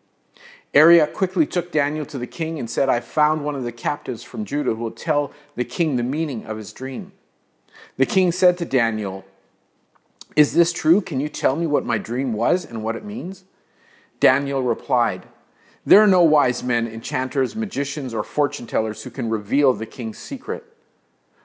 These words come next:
But there is a God in heaven who reveals secrets, and he has shown King Nebuchadnezzar what will happen in the future. And now I will tell you your dream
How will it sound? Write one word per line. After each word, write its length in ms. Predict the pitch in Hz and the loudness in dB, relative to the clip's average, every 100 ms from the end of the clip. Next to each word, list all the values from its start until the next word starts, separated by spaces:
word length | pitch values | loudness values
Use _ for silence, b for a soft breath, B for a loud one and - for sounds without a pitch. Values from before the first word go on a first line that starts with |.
| _ | _
But 220 | 107 135 | 2 4
there 140 | 139 123 - | 4 0 0
is 240 | 160 156 | -2 0
a 40 | |
God 480 | 156 139 127 123 117 - | 0 2 2 2 -2 -8
in 160 | 120 | -8
heaven 540 | 113 135 120 104 87 107 _ _ _ | -6 -4 -4 -4 -10 -16 _ _ _
who 180 | 147 135 | 2 6
reveals 560 | 117 101 135 139 135 | 4 4 0 0 -2
secrets, 540 | - 123 - 98 - - b b | -6 -8 -6 -8 -10 -20 b b
and 160 | 127 | -8
he 300 | 120 - 185 | -6 -4 0
has 180 | 190 170 | 2 0
shown 380 | - 175 160 131 | -2 -4 -2 -2
King 260 | 127 143 123 | -4 -6 -2
Nebuchadnezzar 640 | 127 117 123 113 107 110 | -2 -4 -6 -6 -4 -2
what 220 | 107 120 | 0 0
will 120 | 117 | -2
happen 380 | 113 135 - 104 | -2 -4 -4 -8
in 140 | 110 | -8
the 60 | 110 | -10
future. 500 | - 135 - 90 - _ _ b b b b | -6 -6 -6 -10 -12 _ _ b b b b
And 220 | 135 123 | 0 2
now 300 | 127 151 180 | 2 4 4
I 160 | 139 131 | 2 2
will 140 | 131 | 0
tell 300 | 131 185 175 | -2 0 2
you 200 | 147 107 | 2 0
your 200 | 110 117 | -2 -2
dream 540 | 113 135 143 117 101 | -2 -4 -2 -2 -4